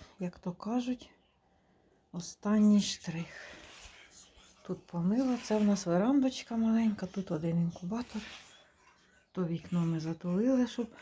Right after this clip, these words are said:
світло не падало. Ось так, все.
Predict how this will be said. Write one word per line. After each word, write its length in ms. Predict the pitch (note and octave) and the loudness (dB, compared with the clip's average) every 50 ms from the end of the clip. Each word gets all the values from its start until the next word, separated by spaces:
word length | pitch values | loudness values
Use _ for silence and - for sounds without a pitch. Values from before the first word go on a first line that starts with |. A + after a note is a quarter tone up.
| - - - - | -20 -20 -18 -16
світло 380 | - - A3+ G#3+ G#3+ A3+ A3+ | -8 -6 -6 -2 2 4 6
не 140 | A3 A3 G#3+ | 6 6 6
падало. 460 | G#3 - A3 A3 G#3 G#3+ G#3+ G#3+ G#3+ G#3 - - - - - - - - - - - - - - - - - - - - - - - - - - - - - - - _ _ _ _ _ _ - | 2 0 -2 -2 -2 0 -2 -2 -4 -6 -10 -16 -20 -20 -20 -20 -20 -20 -20 -20 -20 -20 -20 -20 -20 -20 -20 -20 -20 -20 -20 -20 -20 -20 -20 -20 -20 -20 -20 -20 -20 _ _ _ _ _ _ -14
Ось 180 | - - - - | -12 -12 -10 -8
так, 320 | - F#3+ F#3+ - - - - - - - - - - - - - | -6 -6 -4 -4 -6 -8 -8 -2 2 4 4 4 4 2 2 2
все. 300 | - - - - D4 D4 | 0 0 -2 -6 -8 -8